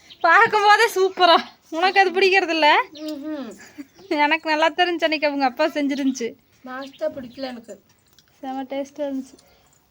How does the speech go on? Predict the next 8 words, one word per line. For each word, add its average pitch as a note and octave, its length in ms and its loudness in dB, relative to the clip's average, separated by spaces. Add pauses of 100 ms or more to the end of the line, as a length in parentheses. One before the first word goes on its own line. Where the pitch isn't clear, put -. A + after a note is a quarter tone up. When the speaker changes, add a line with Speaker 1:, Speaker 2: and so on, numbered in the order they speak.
(1500)
Speaker 1:
ஓகேங்க F4+ 480 2
ஃப்ரெண்ட்ஸ், F4+ 300 -2
அப்புறம் E4+ 360 -6 (340)
Speaker 2:
பாஸ்தான்னு D4 680 -6
ஒண்ணு E4 140 -8
இப்பதான் D4+ 360 -10
பார்த்துருக்கேன் C4+ 480 -8
நானு. D4 400 -2